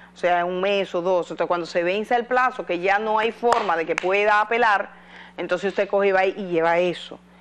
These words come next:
Y ahí está, ahí está, costo cero pesos, el día, el tiempo de realización son diez días, incluso hay un contacto directo para usted comunicarse.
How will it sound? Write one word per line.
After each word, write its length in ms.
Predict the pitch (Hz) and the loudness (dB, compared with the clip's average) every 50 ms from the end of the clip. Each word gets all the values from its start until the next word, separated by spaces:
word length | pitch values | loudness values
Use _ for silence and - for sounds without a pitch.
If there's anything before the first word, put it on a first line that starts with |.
| - - - - - - - - | -20 -20 -20 -20 -20 -14 -4 0
Y 120 | 226 254 | 4 4
ahí 200 | 262 269 277 294 | 6 6 6 4
está, 440 | 285 262 247 - - 196 170 170 170 | 4 2 2 0 0 0 2 4 4
ahí 140 | 180 196 208 | 4 4 2
está, 300 | 196 196 - 180 175 180 | 2 2 0 0 0 0
costo 340 | - 226 240 233 233 226 | 0 0 0 0 -2 -2
cero 280 | 196 - 196 180 175 180 | 0 2 2 2 2 2
pesos, 560 | - 262 269 277 269 277 262 - - 247 240 226 | 2 2 4 4 4 2 0 0 0 2 2 2
el 100 | 208 190 | 2 0
día, 180 | 190 196 190 190 | 0 0 0 0
el 80 | 190 | 0
tiempo 240 | 190 208 196 208 214 | 0 -2 0 2 2
de 80 | 214 208 | 2 2
realización 640 | 208 202 196 185 - 185 185 - - - 190 190 185 | 2 0 0 0 0 -2 -2 -4 -4 -4 -2 -2 -2
son 180 | - 202 190 | -2 -4 -2
diez 240 | 190 185 180 180 175 | -2 -2 -2 -2 -2
días, 320 | - 247 262 254 240 233 214 190 - | -2 0 2 2 2 0 -2 -6 -10
incluso 380 | 196 185 180 190 196 196 - | -10 -6 -4 -4 -2 -2 0
hay 120 | 220 208 202 | 0 0 0
un 80 | 202 | -2
contacto 500 | - 214 208 196 - 202 196 202 - 220 | -2 -4 -2 0 0 0 0 0 -2 -2
directo 420 | 220 226 208 196 190 190 - 196 190 | 0 2 2 0 0 -2 -4 -4 0
para 180 | - 180 170 | 0 0 0
usted 200 | 160 - - 160 | 0 -2 -6 -6
comunicarse. 720 | - 160 156 147 143 143 - 254 262 - - - - - | -6 -6 -4 -6 -6 -2 0 0 0 0 -2 -8 -16 -20